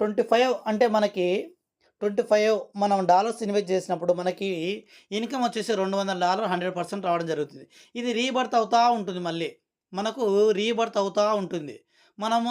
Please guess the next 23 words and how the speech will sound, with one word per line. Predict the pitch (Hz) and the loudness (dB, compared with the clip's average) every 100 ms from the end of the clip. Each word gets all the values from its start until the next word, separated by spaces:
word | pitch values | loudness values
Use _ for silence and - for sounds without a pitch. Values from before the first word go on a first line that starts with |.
| 240 | -4
మళ్ళీ | 214 226 240 | -2 -2 -2
నెక్స్ట్ | 226 - 254 | -4 -4 -2
వందకు | 202 196 214 220 | 0 0 -2 -2
వెళ్ళొచ్చు, | 214 220 - | -4 -6 -6
వెళ్ళాలనుకుంటే, | 285 220 220 220 214 208 214 | -4 -2 0 0 -2 -6 -6
లేదంటే | 247 233 226 214 | -2 -2 -2 -4
కనుక | 226 220 311 - _ - - - - | -8 -8 -10 -12 _ -20 -20 -14 -8
అక్కడే | 214 247 240 | -4 0 0
మనం | 226 220 220 | 0 0 0
రీబర్త్ | 214 220 220 214 | -2 0 0 0
అవుతా | 202 220 | -2 0
ఉండొచ్చు. | 208 185 147 - - _ _ _ - | -2 -2 -6 -10 -20 _ _ _ -10
ఈ | 247 | -6
విధంగా | 254 262 254 240 | -4 -4 -2 0
మనకు | 226 220 214 | 0 0 -4
వచ్చేసి | 208 190 214 | -4 -8 -6
మొత్తం | 202 220 240 240 | -4 -4 -4 -6
టోటల్గా | 208 220 220 226 214 220 208 185 170 190 240 - _ _ _ _ _ - | -4 -2 -2 -2 -2 -2 -2 -2 -2 -2 -4 -16 _ _ _ _ _ -8
మనకు | 175 220 - 190 190 247 - _ _ _ _ _ _ _ _ - | -4 -2 -2 -2 -2 -2 -10 _ _ _ _ _ _ _ _ -10
ఒక | 165 190 233 | -2 0 2
లక్ష | 220 214 226 | 0 0 -4
తొమ్మిది | 208 202 196 | -4 -4 -2
వేల | 190 190 | 0 0